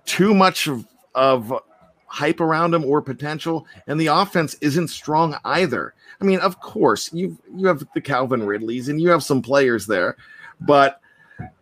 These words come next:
what's their running back situation look like? Is it Gurley again? I mean, I don't,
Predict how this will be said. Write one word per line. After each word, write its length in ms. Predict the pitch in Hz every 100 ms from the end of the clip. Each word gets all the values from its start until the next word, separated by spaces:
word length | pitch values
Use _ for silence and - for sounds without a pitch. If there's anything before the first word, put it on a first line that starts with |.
| _
what's 320 | 135 180 -
their 160 | - 403
running 340 | 247 196 311
back 220 | 294 202 151
situation 580 | 160 127 127 123 127
look 160 | 117 104
like? 220 | 107 92
Is 100 | 123
it 200 | 156 110
Gurley 420 | - 127 208 247
again? 480 | 226 127 107 165 311
I 80 | 190
mean, 200 | 165 147 120 - -
I 80 | 160
don't, 200 | 180